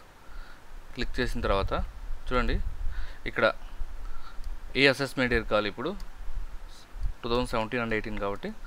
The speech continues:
ఆ assessment ఇయర్‌కి సంబంధించిన Excel utility forms ఇక్కడ display అవుతాయి. చూడండి ఐటీఆర్ వన్, ఐటీఆర్ టూ, ఐటీఆర్ త్రీ, ఐటీఆర్ ఫైవ్, ఐటీఆర్ సిక్స్, ఐటీఆర్ seven. So ఇక్కడ చూడండి ఐటీఆర్ one for individual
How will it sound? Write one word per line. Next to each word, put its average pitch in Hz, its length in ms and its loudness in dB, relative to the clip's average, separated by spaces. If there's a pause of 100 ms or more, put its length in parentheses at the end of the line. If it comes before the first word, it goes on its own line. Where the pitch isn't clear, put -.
(500)
ఆ 110 100 2
assessment 113 420 -4
ఇయర్‌కి 107 200 -8
సంబంధించిన 101 460 -6 (920)
Excel - 260 -4
utility 110 420 -4
forms 104 340 -4
ఇక్కడ - 160 -6 (720)
display 101 320 -2
అవుతాయి. 107 240 0 (420)
చూడండి 135 340 4
ఐటీఆర్ 127 340 4
వన్, 131 120 4 (100)
ఐటీఆర్ 117 320 2
టూ, 139 60 0 (100)
ఐటీఆర్ 107 340 0
త్రీ, 156 100 -6 (100)
ఐటీఆర్ 113 340 -2
ఫైవ్, 139 180 -2
ఐటీఆర్ 110 320 -2
సిక్స్, - 240 -8
ఐటీఆర్ 107 320 -2
seven. 92 220 -4 (440)
So - 120 -12
ఇక్కడ 131 180 -2
చూడండి 135 240 4
ఐటీఆర్ 127 260 2
one 170 200 0
for 123 160 4
individual 123 380 4